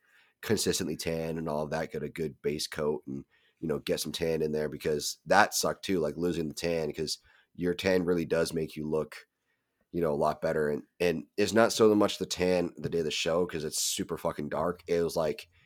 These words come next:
one of my favorite days for the tan was a couple days after when I flew up to Massachusetts. Like, I was a couple showers in, a little bit of a f-, exfoliant, and it was just, like, it was a nice coat, you know, it was, it was pretty even,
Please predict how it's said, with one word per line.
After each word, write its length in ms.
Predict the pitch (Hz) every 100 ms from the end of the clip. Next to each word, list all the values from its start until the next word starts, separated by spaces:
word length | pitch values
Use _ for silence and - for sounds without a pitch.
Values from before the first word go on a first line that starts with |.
| _ -
one 140 | 101 101
of 20 |
my 140 | 95
favorite 480 | - 98 90 90 82
days 280 | 82 82 80
for 120 | 82
the 60 | 76
tan 320 | 80 80 80
was 320 | 73 73 - _ _ -
a 80 |
couple 260 | - 104 92
days 200 | 87 85
after 280 | 82 78 76
when 120 | 78
I 80 | 78
flew 280 | - 90 82
up 140 | -
to 60 | 85
Massachusetts. 840 | 80 - - 85 - 101 - - _ _ _ _ _ -
Like, 380 | 92 80 - _ -
I 40 |
was 120 | 90 80
a 40 |
couple 280 | - 95 104
showers 480 | - 98 92 90 82
in, 460 | 90 87 82 82 - _ _ _ _ _ _ _ _
a 100 | 98
little 280 | 98 104 107
bit 140 | 98 95
of 80 |
a 40 | 85
f-, 140 | - - 95
exfoliant, 720 | - - 95 92 87 82 - _ _ -
and 180 | 85 85
it 20 |
was 100 | 82
just, 160 | 87 82
like, 160 | 80 -
it 80 | 90
was 120 | 80
a 60 | 82
nice 460 | 85 87 80 78
coat, 380 | - 80 71 - -
you 120 | 82
know, 160 | 78
it 40 | 73
was, 160 | 76 -
it 60 |
was 140 | 85 80
pretty 440 | - 92 85 82
even, 440 | 82 80 78 78